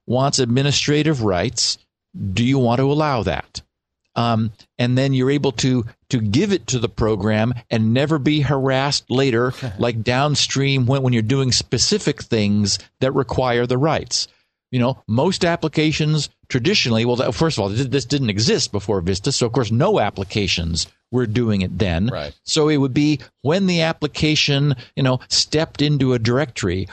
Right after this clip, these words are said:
Speaker 1: or tried to touch the registry or did these things that you'd get the pop-ups. And so the problem was you could get them all over the place in a single application rather than just permitting it once. So what happened was,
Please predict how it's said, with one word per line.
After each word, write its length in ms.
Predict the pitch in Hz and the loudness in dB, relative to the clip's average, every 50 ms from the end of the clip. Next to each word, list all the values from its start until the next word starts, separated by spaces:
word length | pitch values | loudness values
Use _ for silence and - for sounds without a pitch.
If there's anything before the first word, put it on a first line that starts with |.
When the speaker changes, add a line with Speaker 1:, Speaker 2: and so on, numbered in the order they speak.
| - _ | -12 _
Speaker 1:
or 120 | - 113 117 | -2 -2 -2
tried 320 | 117 - 156 147 143 135 | 0 0 0 0 0 -2
to 40 | 127 | -4
touch 360 | 127 - - 160 151 - - | -4 -2 -2 -2 -2 -2 -4
the 80 | - 117 | -4 -2
registry 640 | 117 135 165 170 139 127 110 - - - 101 87 85 | 0 0 0 0 0 0 -2 -2 -2 -2 -4 -2 0
or 120 | 90 104 113 | 0 -2 0
did 220 | 107 151 165 143 | 0 0 0 0
these 220 | 135 143 131 107 | 0 0 0 0
things 380 | - 151 170 160 131 127 131 - - - _ - | 0 0 0 2 2 0 -2 -2 -6 -16 _ -6
that 140 | - 139 143 | -4 -2 0
you'd 160 | 139 135 127 | 0 0 0
get 200 | 117 135 120 - | 0 -2 -2 -2
the 60 | - | -6
pop-ups. 680 | - - 190 202 208 - - 82 - - - - - - _ _ _ _ _ - | -2 0 0 0 0 0 -2 -4 -4 -4 -6 -8 -8 -8 _ _ _ _ _ -6
And 120 | - 120 110 | -6 -4 -2
so 120 | 147 135 | -2 -2
the 80 | 123 110 | -2 -2
problem 460 | 117 156 180 214 233 190 175 139 113 | -2 0 0 0 2 0 0 2 2
was 320 | 104 98 95 101 127 143 - - _ _ _ _ - | 0 2 0 0 -2 -2 -6 -10 _ _ _ _ -4
you 120 | 139 156 | -2 -2
could 220 | 156 - 156 143 123 | 0 0 -2 0 0
get 220 | 113 147 156 - | 0 -2 -2 0
them 240 | - 151 143 147 135 - _ _ _ _ - | -2 0 0 0 -2 -4 _ _ _ _ -2
all 360 | 139 151 175 196 190 180 214 | 0 2 2 4 2 2 2
over 180 | 262 254 185 151 | 0 0 -2 -2
the 120 | 117 110 | -4 -4
place 580 | - - - 98 87 85 87 87 - - - - _ | -4 -4 -4 -4 -2 -2 -2 -2 -4 -6 -6 -8 _
in 320 | - 147 143 139 139 139 143 - | -2 0 0 0 0 0 -2 -2
a 80 | - 117 | 0 0
single 420 | - - 165 165 160 151 139 135 | 0 2 2 2 2 2 2 0
application 800 | 131 127 123 - 139 127 - 165 180 185 - - 101 85 87 98 - - _ - | 0 0 0 -2 -2 -2 0 0 2 2 2 0 0 0 -2 -2 -4 -8 _ -4
rather 320 | 104 117 120 147 147 160 | -2 0 0 2 0 -2
than 200 | 151 139 139 135 | -2 -2 -2 -2
just 220 | 123 123 135 - - | 0 0 -2 -2 -2
permitting 480 | - 131 120 120 123 123 - 127 117 | -2 -2 0 0 0 0 0 0 0
it 100 | 120 113 | 0 0
once. 560 | - 127 120 147 135 98 95 104 - - - - - _ _ _ _ _ | 0 0 0 0 0 0 0 0 -2 -2 -4 -6 -10 _ _ _ _ _
So 400 | - - - 156 151 151 147 - - _ - | -4 0 0 2 2 2 0 -4 -8 _ -8
what 100 | - 123 | -4 -2
happened 400 | 120 147 190 233 - - 202 180 | 0 0 0 0 0 0 0 0
was, 440 | 135 120 110 107 104 104 107 110 | 2 2 2 2 0 0 -2 -4